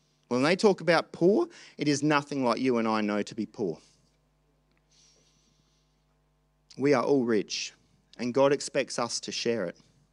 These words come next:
All that God has blessed us with is not for us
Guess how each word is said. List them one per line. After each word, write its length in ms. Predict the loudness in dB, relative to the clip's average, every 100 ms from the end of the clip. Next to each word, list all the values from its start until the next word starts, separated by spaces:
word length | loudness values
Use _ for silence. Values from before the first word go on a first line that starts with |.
| _ _ _ _ _ _
All 160 | 0 2
that 160 | 2 2
God 160 | 2
has 100 | 2
blessed 360 | -2 0 0 -4
us 180 | -8 -2
with 240 | -2 -2
is 180 | -4 -4
not 240 | -4 -4 _ _
for 220 | -6 -4
us 380 | -4 -6 -10